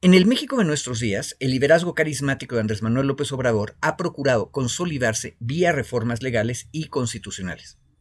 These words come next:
Miguel dice, y dice bien, que, comillas, "una cosa es institucionalizar y legalizar programas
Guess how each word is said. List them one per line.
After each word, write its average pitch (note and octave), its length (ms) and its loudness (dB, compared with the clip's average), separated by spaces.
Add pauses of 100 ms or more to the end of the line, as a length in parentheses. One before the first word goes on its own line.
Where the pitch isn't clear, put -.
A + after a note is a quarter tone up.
Miguel A3 280 2
dice, F#3+ 320 0
y C3 100 -2
dice F3+ 240 0
bien, A#2+ 300 0 (420)
que, F3 320 0
comillas, A2 500 -4 (240)
"una G#3+ 300 4
cosa D3 340 0
es C#3 180 -2
institucionalizar A#2 800 -2
y D#3 40 0
legalizar G#2+ 540 -2
programas A#2 680 -2